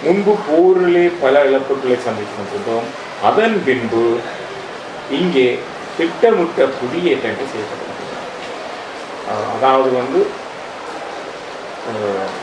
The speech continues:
தமிழ் மக்களுடைய நிலங்களை அபகரித்து, அ, அங்கே திட்டமிட்டு சிங்கள மக்களை கொண்டு வந்து குடியேற்றி,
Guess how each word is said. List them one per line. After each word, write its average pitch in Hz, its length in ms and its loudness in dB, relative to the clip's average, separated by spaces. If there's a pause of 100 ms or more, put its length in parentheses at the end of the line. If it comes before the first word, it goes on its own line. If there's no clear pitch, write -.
(120)
தமிழ் 143 200 6
மக்களுடைய 135 560 4
நிலங்களை 117 520 2
அபகரித்து, 120 640 -2 (720)
அ, 117 360 -4
அங்கே 135 300 2 (200)
திட்டமிட்டு 147 840 2
சிங்கள 175 280 2
மக்களை 123 340 4
கொண்டு 107 220 -4
வந்து 117 180 -6
குடியேற்றி, 123 580 0